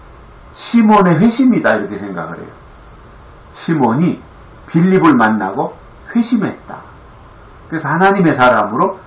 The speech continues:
변화되었다. 그 과정을 오늘 말씀에서 시몬에 대해서 그렇게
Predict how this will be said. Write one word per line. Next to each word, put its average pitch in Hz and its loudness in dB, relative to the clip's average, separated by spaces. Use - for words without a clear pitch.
변화되었다. 117 -4
그 - -4
과정을 127 2
오늘 117 -2
말씀에서 98 -4
시몬에 147 -2
대해서 85 -10
그렇게 95 -16